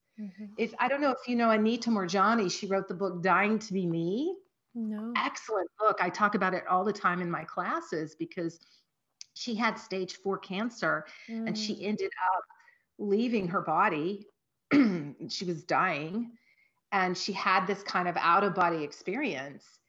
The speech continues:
Speaker 2: And then she was given the choice whether to come back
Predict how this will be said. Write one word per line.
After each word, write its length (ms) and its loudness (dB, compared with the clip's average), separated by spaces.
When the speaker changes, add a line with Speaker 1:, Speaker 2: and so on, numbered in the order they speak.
Speaker 2:
And 240 2
then 420 0
she 180 -8
was 160 -4
given 320 2
the 100 -2
choice 580 -2
whether 260 0
to 160 -12
come 220 -12
back 440 0